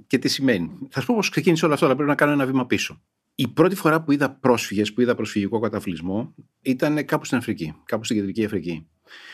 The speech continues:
Είδα ανθρώπους να έρχονται, κυριολεκτικά έχοντας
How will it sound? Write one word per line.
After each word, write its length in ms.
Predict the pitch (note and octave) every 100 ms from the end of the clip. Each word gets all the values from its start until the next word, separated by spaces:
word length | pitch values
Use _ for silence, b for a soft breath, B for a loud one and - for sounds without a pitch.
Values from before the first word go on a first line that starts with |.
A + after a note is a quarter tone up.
| B B _
Είδα 220 | C#3 C3
ανθρώπους 360 | B2 B2+ A#2+ A2+
να 120 | G#2+
έρχονται, 440 | G#2 A#2 A#2 D#3
κυριολεκτικά 1120 | D#3+ C3 A2+ G#2+ - - - C3+ D3 D3+ D3 - _ _
έχοντας 680 | C3 C3+ C3 B2+ A2+ -